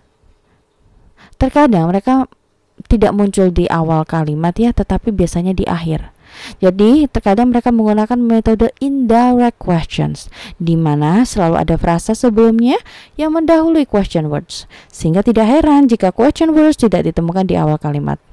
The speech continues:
Oleh sebab itu, untuk berjaga-jaga, ada baiknya kita tidak hanya mendengar di awal kalimat, lalu merasa sudah menemukan inti pertanyaan, lalu mengabaikannya. Yang selanjutnya begitu saja. Tapi, ada baiknya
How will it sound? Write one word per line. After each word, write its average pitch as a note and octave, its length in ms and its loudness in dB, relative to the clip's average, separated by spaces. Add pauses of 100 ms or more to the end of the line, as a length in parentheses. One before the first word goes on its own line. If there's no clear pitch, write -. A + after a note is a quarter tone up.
(640)
Oleh E3+ 160 0
sebab E3+ 320 0
itu, D#3+ 480 0
untuk G#3+ 240 0
berjaga-jaga, D#3+ 960 2
ada A#3 240 2
baiknya D4 480 0
kita F#4+ 240 -2
tidak D4 240 0
hanya C4 160 0
mendengar G#3+ 480 0
di F#3 80 -2
awal E3 240 0
kalimat, D#3 480 -2 (400)
lalu D3+ 240 0
merasa D3+ 400 0
sudah F3+ 160 2
menemukan F3 480 0
inti C4 240 0
pertanyaan, C4+ 560 0 (320)
lalu E4+ 240 2
mengabaikannya. A3+ 960 0 (640)
Yang D#3+ 160 0
selanjutnya F3 400 0
begitu A3 400 2
saja. E4 480 2 (460)
Tapi, D#3+ 800 0
ada B3+ 320 2
baiknya F3 640 4